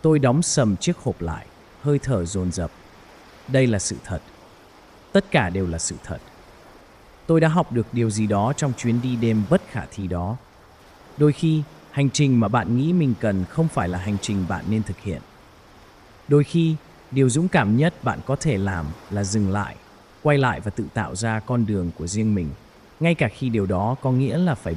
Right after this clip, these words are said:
bước đi một mình trong bóng tối. Nếu bạn đang nghe bài này, hãy nhớ rằng không phải mọi cơ hội đều đáng nắm bắt. Hãy tin vào trực giác của bạn. Và nếu bạn thấy mình đang ở trạm xe buýt vào đêm khuya, phải đối mặt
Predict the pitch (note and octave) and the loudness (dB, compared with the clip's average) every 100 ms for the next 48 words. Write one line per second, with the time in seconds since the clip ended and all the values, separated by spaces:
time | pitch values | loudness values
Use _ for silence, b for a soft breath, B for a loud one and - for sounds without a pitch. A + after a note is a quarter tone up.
0 | A2 E3 C3+ B2 A#2 G2+ F2 G2 E2+ D2+ | -2 -4 -2 -2 0 0 0 -2 -2 -4
1 | - G#2 F#2+ F2 F2+ F#2 F2 F#2+ B2+ - | -6 -6 -4 -6 -6 -4 -2 -4 -6 -16
2 | - - - - - C#3+ D#3+ C3+ A#2+ A#2+ | -20 -20 -20 -20 -2 4 4 4 2 2
3 | A2+ G#2+ F2+ D#2+ D#2 C2+ - - - - | 2 0 0 -2 -4 -8 -14 -20 -20 -6
4 | C#3 C#3+ D3 D3 G2 B1+ - - - - | 0 4 4 4 0 -4 -14 -20 -20 -6
5 | - F3 - A2 F#2 F#2 D#2+ A#2+ G#2+ G#2 | 0 2 2 0 2 -2 -2 -2 0 -2
6 | - F#2 E2 E2+ G2 G2 G#2 C#3 - - | -4 -4 -4 -4 -2 -2 0 -2 -4 -20
7 | - - - - - C3+ D#3+ F#3+ F#3 D3 | -20 -20 -20 -20 -8 -6 0 4 4 4
8 | G2+ - F#2+ G#2+ C3 D#3 G#2 E2 - - | 0 -4 -6 -2 -2 -2 -6 -8 -10 -16
9 | - - - - - - B2+ C3 D#3 F#3+ | -20 -20 -20 -20 -20 -4 2 6 6 4
10 | - B2 C#3 D3 G2 F2 A#2+ A2 F2 A2 | 2 2 2 4 2 2 0 0 -2 -4
11 | - - A2 G#2+ D3 - - F2 G#2+ G#2 | -4 -2 -2 0 -2 -2 -4 -2 0 -2
12 | - C3+ C#3 C3 - - - - - A#2 | -2 0 0 -2 -8 -20 -20 -20 -4 0
13 | G#2+ C3 D#3 A2+ | 4 4 4 2